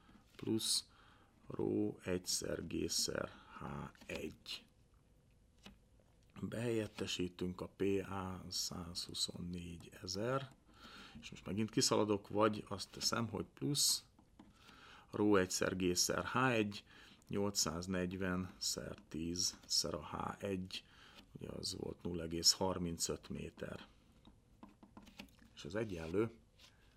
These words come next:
P B százhuszonhatezer-kilencszáznegyven, százhuszonhatezer-kilencszáznegyven Pascal, illetve mivel kilopascalban kéri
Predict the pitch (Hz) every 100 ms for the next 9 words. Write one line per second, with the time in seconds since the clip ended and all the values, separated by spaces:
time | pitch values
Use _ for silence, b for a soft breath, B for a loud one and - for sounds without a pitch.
0 | b b b b b b b b - -
1 | 95 98 92 - 104 104 101 101 B B
2 | - 113 107 101 - 104 - 87 85 -
3 | - - 107 - 90 92 87 - 92 85
4 | 80 - 65 76 82 - - - - -
5 | - 92 - - - - - - - -
6 | - - - - - - - - - 80
7 | - - - - 85 - - - - 78
8 | - - 110 135 139 - - B B B
9 | B B B B - - - - - -
10 | - - - - _ - - _ - _
11 | _ _ _ _ _ _ - - - -
12 | 110 92 - 117 117 - 104 101 - 127
13 | 120 107 98 92 - 87 92 95 92 -
14 | 92 87 87 82